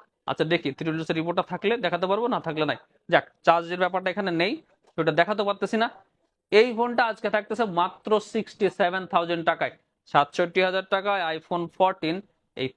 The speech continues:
প্রোডাক্ট রেট ব্র্যান্ড নিউ ফোনটা পেয়ে যাচ্ছেন আপনি। So, এতগুলা ইউনিট দেখালাম,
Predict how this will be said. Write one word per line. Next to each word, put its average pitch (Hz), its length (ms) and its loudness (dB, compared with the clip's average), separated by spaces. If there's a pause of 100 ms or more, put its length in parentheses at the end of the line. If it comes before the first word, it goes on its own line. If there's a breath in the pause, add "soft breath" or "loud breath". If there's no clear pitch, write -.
(100)
প্রোডাক্ট 190 440 2 (140)
রেট 190 160 0 (200)
ব্র্যান্ড 180 360 2
নিউ 226 120 0 (120)
ফোনটা 196 320 0 (580)
পেয়ে 165 160 4
যাচ্ছেন 147 320 0
আপনি। - 160 -12 (480)
So, - 80 -10 (300)
এতগুলা 190 400 2
ইউনিট 165 200 -2 (100)
দেখালাম, 143 280 -2